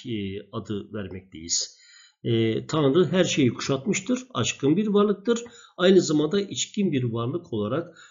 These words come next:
bütün varlık, e, ondan, e, ne yapar? Pay alır. Ve her varlıkta o kendisini gösterir. E, Tanrı dışında hiçbir varlık yoktur.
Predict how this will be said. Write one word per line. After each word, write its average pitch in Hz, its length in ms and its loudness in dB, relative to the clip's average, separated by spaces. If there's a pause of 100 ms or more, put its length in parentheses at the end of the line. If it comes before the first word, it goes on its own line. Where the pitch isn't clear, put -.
(140)
bütün 170 380 2
varlık, 127 500 -2
e, 127 320 2 (160)
ondan, 143 640 0
e, 117 340 -4 (200)
ne 151 40 0
yapar? 180 480 -4 (360)
Pay 156 220 2
alır. 90 340 -8 (440)
Ve 180 340 -2
her 208 200 -2
varlıkta 131 680 0
o 175 360 -4 (140)
kendisini 139 500 0
gösterir. 120 640 0 (800)
E, 110 300 -2
Tanrı 151 360 0
dışında 160 320 -2
hiçbir 185 380 -2
varlık 110 520 -4
yoktur. 127 360 2